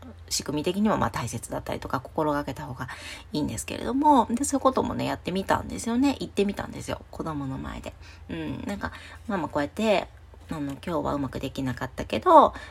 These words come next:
なんか明日こういう風にやってみて、きっとうまくいくよね」とか、なんか、「今回は、今日はこういう風にしてしまったけれども、それを責めずに、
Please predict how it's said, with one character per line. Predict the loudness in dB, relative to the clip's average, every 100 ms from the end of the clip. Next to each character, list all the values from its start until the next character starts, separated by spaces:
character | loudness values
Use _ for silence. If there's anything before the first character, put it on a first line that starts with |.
| -8
な | -6
ん |
か | -4
明 | -4
日 | -2 -2
こ | -2 -2
う |
い | -2
う | -4
風 | -4 -4
に | -2
や | -2
っ | -4
て | -6
み | -6
て、 | -2 2 2 0
き | -4
っ | -6
と |
う | -2
ま | -2
く | -2 -6
い |
く | -2
よ | 0 2
ね」 | 2 2
と | 0 -2
か、 | 6 8 8 4 -6 -12 -8
な | -8
ん |
か、 | -4 -6 -6 -16 -16 -18 -18 -20 -20 -10
「今 | -2 0 4
回 | 4 4
は、 | 4 8 8 8
今 | 2 4 6
日 |
は | 6
こ | 6 0
う |
い | 0
う |
風 | -4
に | -4 -6 -8 -14
し | -8
て | -6
し | -2
ま | -2 -2
っ |
た | -4
け | -6 -6
れ | -4
ど | -4
も、 | -2 6 8 6 -4 -14
そ | -12 -6
れ | -4
を | -4
責 | -6 -6
め | -6
ず | -6 0
に、 | 4 6 4